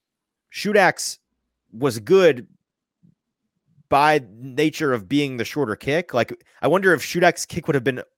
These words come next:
no good from forty-eight and Wolf's would have been good from forty-one. Like, I, I don't know. They were very similar kicks. I'd imagine the team in general, like, yes, technically one made it and one lost.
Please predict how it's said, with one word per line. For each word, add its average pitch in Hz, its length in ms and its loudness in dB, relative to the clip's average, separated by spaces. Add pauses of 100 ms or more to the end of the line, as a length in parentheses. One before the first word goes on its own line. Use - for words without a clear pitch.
no 123 280 2
good 156 260 2
from 139 160 -10
forty-eight 147 580 -2 (320)
and 127 140 -6
Wolf's 147 320 0
would 135 100 0
have 123 140 -4
been 104 220 -6
good 151 280 0
from 135 200 -10
forty-one. 143 640 -2 (400)
Like, - 140 -10 (120)
I, 143 160 -6
I 160 100 -2
don't 151 220 -4
know. 123 180 -2
They 101 120 -4
were 113 100 -4
very 156 240 0
similar 135 320 -4
kicks. - 320 -8
I'd 131 140 -2
imagine 139 500 -4 (300)
the 127 80 -6
team 139 400 -6
in 135 160 -6
general, 127 360 -2
like, 110 180 -4
yes, 147 260 0
technically 127 360 -6
one 120 280 -4
made 117 160 -2
it 95 100 -6
and 101 80 -16
one 104 120 -8
lost. 104 460 -2